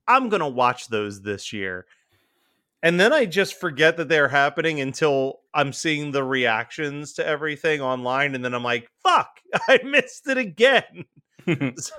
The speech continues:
Speaker 1: like, I gotta, I gotta find a b-, I gotta be around a better group of friends to be like, "Hey, man, don't forget it's Met Gala night," or like, "Hey, man, don't forget it's Eurovision weekend," <laughs> or whatever. So, so, Joe, I'm gonna assign that to you. Remind me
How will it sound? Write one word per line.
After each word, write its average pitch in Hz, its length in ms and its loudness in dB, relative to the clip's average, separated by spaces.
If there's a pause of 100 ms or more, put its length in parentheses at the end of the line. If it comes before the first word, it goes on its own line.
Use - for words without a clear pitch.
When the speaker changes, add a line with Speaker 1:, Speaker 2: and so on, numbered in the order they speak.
(140)
Speaker 1:
like, 165 420 2 (400)
I 190 80 2
gotta, 226 260 0 (120)
I 202 80 -6
gotta 226 160 -4
find 208 260 -4
a 170 60 -2
b-, 143 140 -16 (260)
I 226 60 -6
gotta 294 240 0
be 208 200 -4
around 190 220 2
a 143 60 -4
better 147 280 -2
group 143 220 -14
of 131 100 -20
friends 139 380 -4
to 120 80 -10
be 123 160 -6
like, 117 280 -2
"Hey, 185 220 0
man, 160 200 -6
don't 160 140 -6
forget 170 260 -4
it's 143 140 -8
Met 160 180 -6
Gala 156 280 -2
night," 127 320 -4
or 135 100 -6
like, 127 200 -4
"Hey, 202 160 -2
man, 180 180 -2
don't 170 160 -4
forget 175 440 0
it's - 360 -4 (300)
Eurovision 143 800 4
weekend," 131 520 -2 (140)
<laughs> - 140 -8
or 208 80 2
whatever. 165 560 0
So, 151 560 0 (800)
so, 139 360 0
Joe, 175 420 0
I'm 170 240 0
gonna 175 180 -2
assign 120 320 -4
that 107 180 -8
to 117 100 -16
you. 101 160 -10
Remind 160 640 -4
me 151 460 -12